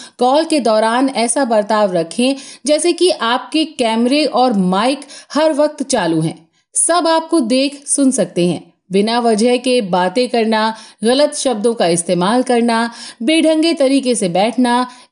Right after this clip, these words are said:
इनसे बचना चाहिए। अगर आप ये मीटिंग या क्लास वर्चुअली अटेंड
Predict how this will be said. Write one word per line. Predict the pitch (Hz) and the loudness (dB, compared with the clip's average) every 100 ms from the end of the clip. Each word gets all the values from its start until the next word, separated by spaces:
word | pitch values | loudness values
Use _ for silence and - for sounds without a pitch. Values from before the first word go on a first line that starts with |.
| - | -4
इनसे | 285 330 339 349 | 2 2 2 0
बचना | 262 233 226 208 | 2 0 0 -2
चाहिए। | 185 151 156 143 - _ _ | -2 -2 -2 -6 -10 _ _
अगर | 233 254 294 | -2 0 0
आप | - 220 247 | 0 -2 0
ये | 254 254 | 0 2
मीटिंग | 202 202 254 269 247 | 2 2 2 2 2
या | 233 | 0
क्लास | 220 220 202 214 - | 0 0 0 0 -2
वर्चुअली | 196 202 208 277 302 | 0 0 2 2 2
अटेंड | 226 208 226 233 | 0 0 0 2